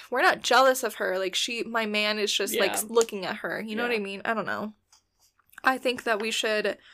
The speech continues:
Speaker 1: stop hating each other and start lifting each other up. I don't know.
Speaker 2: Totally.
Speaker 1: Her legacy continues after her death, as she has been referenced in films as well as dedications in other art forms,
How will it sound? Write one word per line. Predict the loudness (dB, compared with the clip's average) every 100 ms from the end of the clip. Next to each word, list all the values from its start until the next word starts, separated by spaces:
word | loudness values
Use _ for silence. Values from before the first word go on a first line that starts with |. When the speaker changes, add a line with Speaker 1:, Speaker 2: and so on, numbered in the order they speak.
| -20 -20 _ _ _ _
Speaker 1:
stop | -4 2 2 2 -4 -20 _ _ _ _ _ -18
hating | -2 -2 0 -4
each | -6 -6
other | -8
and | -8 -8
start | -4 -4 -4 _ _ _ _ _ _ -12
lifting | -10 -6 -6
each | -6 -6
other | -8 -6
up. | -8 -8
I | -10
don't | -10 -10
know. | -10
Speaker 2:
Totally. | -10 -12 -14 -18 -20 -20 -16 -2
Speaker 1:
Her | 0 2 4 4 4
legacy | 4 4 4 0 -2 -2 -2
continues | -6 -6 -4 -4 2
after | 2 2 0
her | 0
death, | 0 0 -2 -6 -2
as | 0 0
she | 2 2
has | 0
been | -2 -2
referenced | 0 0 -2 -4 -4
in | -4 -4
films | -4 -6 -2 0
as | 0
well | 0 0
as | 0 0
dedications | -2 -2 -4 -6 -6 -6
in | -4
other | -2 2 2
art | 2 0
forms, | -4 -4 -4 -6